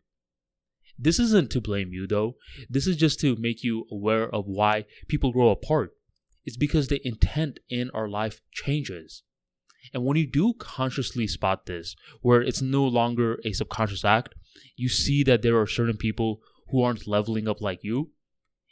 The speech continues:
Instead of ruthlessly cutting them off, first, just evaluate. Are they good people? Do they want the best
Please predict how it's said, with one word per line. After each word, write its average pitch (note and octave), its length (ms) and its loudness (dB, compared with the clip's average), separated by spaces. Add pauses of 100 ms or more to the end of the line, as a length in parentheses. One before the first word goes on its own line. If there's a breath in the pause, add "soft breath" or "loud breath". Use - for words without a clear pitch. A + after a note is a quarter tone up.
(180 loud breath)
Instead D#3 300 4
of D3+ 160 6 (220 soft breath)
ruthlessly C#3+ 680 4
cutting B2+ 320 -4
them C3+ 140 -2
off, G#2 320 -2 (680)
first, - 480 4 (100)
just - 520 0 (100)
evaluate. C3 680 4 (520)
Are B2 100 6
they D3 220 4
good C3 300 2
people? C#3+ 440 -2 (500 soft breath)
Do B2+ 120 0
they C#3 100 4
want G#2 520 -4
the A2 80 -2
best A2 380 0